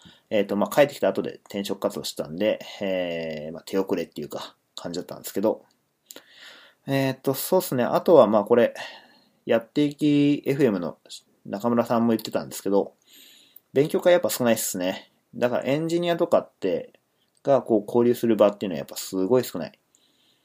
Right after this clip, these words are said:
京都とか大阪でも少ないなって感じるぐらいなんで、まあ、やっぱ東京はすごいんだなっていうふうに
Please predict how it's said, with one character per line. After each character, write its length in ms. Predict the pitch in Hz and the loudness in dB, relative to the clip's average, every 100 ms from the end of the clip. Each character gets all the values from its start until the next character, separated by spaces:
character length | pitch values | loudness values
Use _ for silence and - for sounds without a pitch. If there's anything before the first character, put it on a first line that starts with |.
| - _ _ | -20 _ _
京 260 | - 185 175 | 0 4 4
都 100 | 147 | 2
と 120 | 123 | -4
か 440 | - 107 76 - - | 2 4 4 -2 -6
大 120 | - | -2
阪 260 | 123 - 123 | 0 2 2
で 100 | 127 | 2
も 220 | 127 90 | 0 0
少 200 | - - | -4 -6
な 140 | 101 95 | -2 -2
い 340 | 82 58 - _ _ - | -4 -10 -18 _ _ -6
な 160 | 101 | -2
っ 120 | 110 _ _ | -2 _ _
て 140 | - 113 | 0 0
感 240 | - 117 | 0 -2
じ 120 | 120 | 2
る 80 | 120 | 2
ぐ 60 | 117 | 4
ら 120 | 95 | 2
い 40 | |
な 100 | 76 | 0
ん 120 | 71 | -8
で、 300 | 78 90 - _ _ _ _ _ - | -6 -6 -6 _ _ _ _ _ -4
ま 60 | |
あ、 20 | |
や 60 | 120 | -2
っ 20 | |
ぱ 80 | 113 | -2
東 240 | - 120 | -2 -4
京 100 | 117 | 4
は 60 | 127 | 2
す 140 | - | 4
ご 120 | 113 127 | 2 2
い 60 | |
ん 20 | |
だ 100 | 110 | 2
な 160 | 82 82 | -2 -4
っ 60 | - | -4
て 120 | 98 | -4
い 40 | |
う 20 | |
ふ 40 | 107 | -4
う 40 | |
に 260 | 95 - | -6 -10